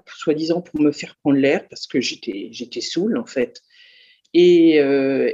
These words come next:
et en fait, il m'a fait une pénétration digitale, en fait. Et, euh, et, et fin de l'histoire. À la suite de ça, euh,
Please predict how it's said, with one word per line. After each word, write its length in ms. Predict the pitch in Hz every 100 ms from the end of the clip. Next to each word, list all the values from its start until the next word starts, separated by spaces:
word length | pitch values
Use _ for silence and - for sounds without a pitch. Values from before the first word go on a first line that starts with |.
| -
et 200 | 156 151
en 120 | 139
fait, 400 | - 156 160 -
il 40 | 147
m'a 100 | 131
fait 160 | -
une 140 | 147 147
pénétration 680 | 139 135 - 127 - 160
digitale, 540 | 143 135 131 131 131 127
en 80 | -
fait. 360 | - - - _ _ _ _ _ _ _ _ -
Et, 420 | 160 156 139 139
euh, 580 | 135 131 127 127 127 123 - _ _ _ _ _ 185
et, 540 | 202 208 - 185 202
et 140 | -
fin 260 | - - 190
de 60 | 180
l'histoire. 640 | 160 - 131 - - _ _ _ _ _ _ _ _ _ _ _ _ _ _ _ _
À 100 | 165
la 120 | 165
suite 340 | 165 - 208 175
de 100 | 175
ça, 680 | - 185 180 220 262 - _ _ -
euh, 1300 | 180 165 160 156 151 147 151 - - - - -